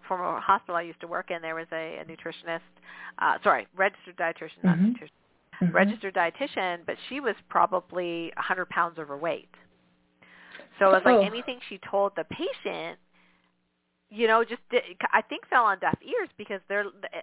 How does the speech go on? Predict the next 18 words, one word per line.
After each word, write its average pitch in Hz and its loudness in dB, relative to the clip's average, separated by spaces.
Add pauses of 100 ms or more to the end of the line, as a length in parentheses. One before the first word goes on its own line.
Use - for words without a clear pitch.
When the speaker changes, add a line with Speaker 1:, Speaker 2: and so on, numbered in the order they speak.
(240)
Speaker 1:
in, 220 -8 (140)
subconsciously 247 -2
they're 185 -4
thinking, 190 -10 (160)
they're 190 -2
thinking, 185 -4
"Well, 175 0
why 175 6
should - -4
I 180 -2
listen 165 -14
to 147 -14
you? 180 -2
You 151 -6
don't 196 -2
look 123 -8
that 110 -6
healthy," 196 -10